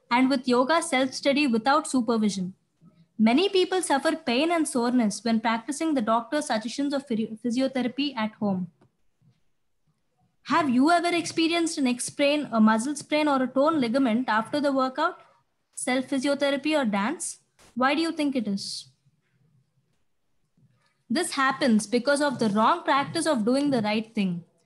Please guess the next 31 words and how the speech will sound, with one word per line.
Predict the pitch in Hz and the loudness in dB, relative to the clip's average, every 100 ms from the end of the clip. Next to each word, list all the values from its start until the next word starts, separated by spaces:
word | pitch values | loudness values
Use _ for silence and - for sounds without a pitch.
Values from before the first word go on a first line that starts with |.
| _ _ _ - _ | _ _ _ -20 _
the | 202 220 | -2 2
wrong | 226 269 254 | 2 2 -2
posture, | 233 220 - 269 330 - - _ - | -2 -2 -2 -2 -2 -4 -20 _ -2
or | 285 | 0
because | 247 - 381 | 0 0 -2
you | 359 | 0
have | 339 | 0
learnt | 233 240 277 | 0 -2 -2
it | 302 254 | -2 -2
long | 226 220 277 | 0 2 0
ago, | 240 202 185 269 - _ _ _ _ | -2 -2 -4 -6 -10 _ _ _ _
or | 220 226 | -2 0
gap | 208 233 311 | 0 0 0
in | 359 302 | -2 0
practice | 240 262 269 339 | 0 0 -2 -2
or | 302 | -2
wrong | 233 220 233 | 0 0 0
training. | 226 196 185 175 - - - _ _ _ | -2 -4 -4 -6 -12 -20 -20 _ _ _
Or | 214 202 262 - _ _ _ | -2 0 0 -4 _ _ _
the | 254 | -6
training | 247 269 320 403 | 0 2 2 0
may | 349 | 0
not | 330 339 302 | 0 0 -2
be | 339 | -2
customized | 277 262 311 320 339 294 | -2 -2 0 0 0 0
as | 262 277 | -2 -2
per | 302 | -4
your | 294 240 240 | -2 0 0
individual | 262 240 285 262 330 | 0 0 -2 -2 -2
health | 285 262 262 | -2 -4 -4
condition, | - 214 214 220 202 175 | -2 0 0 -2 -4 -6